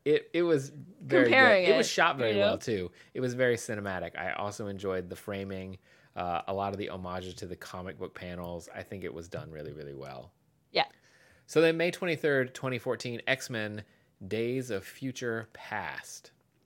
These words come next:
Speaker 1: The X-Men send Wolverine to the past in a desperate effort to change history and prevent an event that results in doom for both humans and mutants. So this is the one that you were talking about where the two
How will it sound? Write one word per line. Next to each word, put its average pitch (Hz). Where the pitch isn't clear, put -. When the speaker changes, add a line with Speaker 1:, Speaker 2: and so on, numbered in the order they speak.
Speaker 1:
The 110
X-Men 127
send 110
Wolverine 113
to -
the 165
past 85
in 98
a 90
desperate 113
effort 98
to 101
change 101
history 87
and 101
prevent 113
an 147
event 107
that 104
results 101
in 92
doom 92
for -
both 92
humans 101
and 80
mutants. 92
So 110
this 147
is 135
the 120
one 104
that 92
you 92
were 90
talking 85
about 82
where 90
the 85
two 87